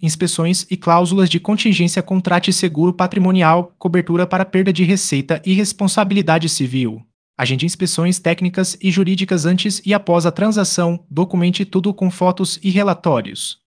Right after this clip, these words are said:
Inclua cláusulas que prevejam prazos para reparos ou reavaliação de preços se problemas surgirem. Governança interna e aprovação de partes interessadas. Crie um comitê interno financeiro, jurídico, operacional e comunique a proposta a acionistas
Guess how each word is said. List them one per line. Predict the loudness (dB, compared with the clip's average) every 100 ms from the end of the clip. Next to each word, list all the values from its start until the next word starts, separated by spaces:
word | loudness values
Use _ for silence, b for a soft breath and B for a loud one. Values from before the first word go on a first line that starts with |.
| _ -12
Inclua | -4 0 0
cláusulas | 0 0 0 0 -4
que | -6
prevejam | -4 0 0 0 0
prazos | 0 0 0 -2
para | -2 -2
reparos | -2 0 0 2 -2 -2
ou |
reavaliação | 0 2 2 0 0 -2
de | -2 -2
preços | -2 -2 -4
se | -4
problemas | -4 -2 0 0
surgirem. | -2 -2 0 0 -4 -8 -14 _ _ -2
Governança | 0 2 2 2
interna | 0 2 0 0 -2
e | 0
aprovação | 0 0 0 0 2 2
de | 2
partes | 0 0 0 0
interessadas. | 0 0 0 0 0 -2
Crie | -2 0 0
um | 0
comitê | -2 -2 0
interno | 0 2 0 0
financeiro, | -2 0 2 2 0 0 -2 -8
jurídico, | -2 0 2 -2 -4 -8 -8 -8
operacional | -2 0 2 0 2 2 0 -6
e |
comunique | -4 0 2 2 2
a | -2
proposta | -2 -4 -2 -2 -2
a |
acionistas | -2 0 0 0 -2 -4 -4